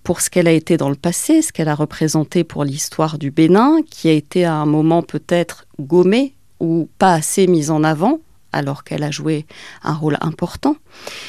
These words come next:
Et puis, il y a cette projection sur l'avenir de,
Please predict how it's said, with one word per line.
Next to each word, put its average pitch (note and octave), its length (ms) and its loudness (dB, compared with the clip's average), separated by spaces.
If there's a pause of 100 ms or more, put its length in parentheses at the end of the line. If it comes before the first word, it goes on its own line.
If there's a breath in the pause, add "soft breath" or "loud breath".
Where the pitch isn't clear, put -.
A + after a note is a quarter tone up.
(520 loud breath)
Et G3 100 2
puis, D#4+ 580 4
il F3+ 80 0
y F3+ 60 6
a F#3 40 2
cette - 220 -2
projection G#3+ 640 -2
sur E3+ 260 -4
l'avenir A3 640 4
de, G3+ 380 0